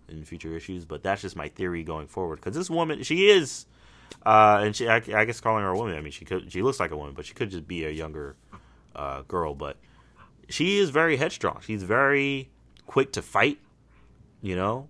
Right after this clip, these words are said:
which is not very Jedi-like. She's kinda making mistakes, and the Order's kinda scolding her for things. She's like, "Oh, are they gonna kick me out of the Order?" You know, there's kind of a, some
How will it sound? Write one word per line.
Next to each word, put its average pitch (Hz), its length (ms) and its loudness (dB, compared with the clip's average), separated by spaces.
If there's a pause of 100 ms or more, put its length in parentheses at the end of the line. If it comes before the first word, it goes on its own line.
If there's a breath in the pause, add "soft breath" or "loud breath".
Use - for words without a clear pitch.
(120)
which 92 220 -10
is 80 280 -10 (640)
not 98 260 -2
very 113 240 -2
Jedi-like. 123 480 0
She's - 140 -18
kinda 98 160 -2
making 98 240 -6
mistakes, 107 560 -2
and 76 100 -14
the - 120 -14
Order's 95 480 2
kinda - 240 -12
scolding 104 400 -2
her 101 160 -4
for 95 120 -8
things. 92 500 -6
She's 78 280 -10
like, 71 140 -10
"Oh, 98 160 0
are 82 140 -2
they 80 120 -6
gonna 76 160 -8
kick 73 180 -10
me 71 120 -8
out 120 160 2
of 117 80 0
the 117 100 0
Order?" 110 680 -2 (720 loud breath)
You 98 140 -4
know, 90 60 2
there's 90 200 0
kind 98 220 2
of 87 160 -2
a, 80 340 -6
some 92 280 -4